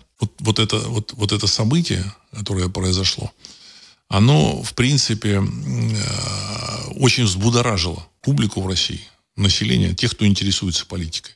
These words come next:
Понятно, что там семьдесят процентов населения, оно вообще никакой политикой не интересуется. Это нужно четко понимать. Но те, кто так или иначе интересуется политикой, то есть это люди, которым интересно будущее, которые, в общем, хотят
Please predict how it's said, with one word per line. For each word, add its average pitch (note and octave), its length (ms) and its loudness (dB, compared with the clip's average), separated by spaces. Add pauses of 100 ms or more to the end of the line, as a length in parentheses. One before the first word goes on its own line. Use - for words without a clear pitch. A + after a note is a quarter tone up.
(160)
Понятно, D#3+ 400 2
что - 180 -2
там F#2 260 0 (260)
семьдесят C3 400 2
процентов G#2 540 -2
населения, A2+ 480 4
оно G2+ 160 4
вообще G2 260 0
никакой F#2 400 2
политикой F#2 480 -2
не F2+ 140 6
интересуется. F2 640 0
Это G#2+ 140 2
нужно G2 300 4
четко A2+ 320 -4
понимать. F2+ 480 -6
Но G#2+ 80 4
те, F#3+ 140 2
кто - 180 -12
так B2+ 260 -2
или G#2+ 100 2
иначе G2+ 320 0
интересуется F#2+ 640 0
политикой, D3+ 540 0
то - 720 -6
есть E2 80 4
это A2 160 4
люди, A#2 260 4
которым G2 400 2
интересно F2 920 2
будущее, B2+ 540 2
которые, F#2+ 380 -4
в F#2+ 80 -4
общем, G2 240 -2
хотят A#2 480 -2